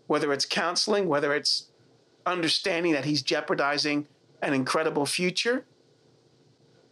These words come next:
But something obviously has to happen for this man to realize not the path he needs to be on. Guns are not the right way forward for him. Basketball is.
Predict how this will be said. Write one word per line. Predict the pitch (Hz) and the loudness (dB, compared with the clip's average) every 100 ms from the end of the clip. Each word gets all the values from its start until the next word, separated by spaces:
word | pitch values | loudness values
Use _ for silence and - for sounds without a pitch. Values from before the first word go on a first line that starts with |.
| _ | _
But | 156 170 | -2 0
something | - 143 233 208 165 | 0 0 0 0 0
obviously | 147 143 - 139 | 0 0 0 0
has | 139 143 | -2 -4
to | - | -2
happen | 127 135 - 131 | -2 -2 -4 -4
for | 139 | -2
this | 135 - | -2 -2
man | 139 131 | -2 -2
to | 127 123 117 - _ - | -2 -2 -4 -12 _ -6
realize | 143 160 156 127 110 85 - - - _ _ _ _ _ _ _ _ _ _ _ _ _ _ _ _ _ _ | 0 2 2 2 0 -2 -2 -4 -6 _ _ _ _ _ _ _ _ _ _ _ _ _ _ _ _ _ _
not | 139 135 | -10 -6
the | 135 | -8
path | - 123 117 - | -4 -2 -2 -4
he | 117 | -6
needs | 113 107 - | -4 -4 -6
to | |
be | 110 107 | -6 -6
on. | 104 95 - - _ _ _ _ _ _ _ _ _ _ _ _ - | -4 -6 -10 -16 _ _ _ _ _ _ _ _ _ _ _ _ -6
Guns | 151 156 160 | -2 0 0
are | 147 | 0
not | 139 139 - _ _ _ | 0 -2 -6 _ _ _
the | - | -4
right | 135 135 123 | -2 0 0
way | 123 | -2
forward | 120 - 113 110 | -2 -2 -2 -4
for | - 110 | -6 -8
him. | 98 - - _ _ _ _ - - - - - _ | -10 -14 -20 _ _ _ _ -20 -20 -20 -20 -20 _
Basketball | - 156 160 - 139 131 104 | -4 -2 -2 -2 0 2 2
is. | 95 - - | 0 -2 -8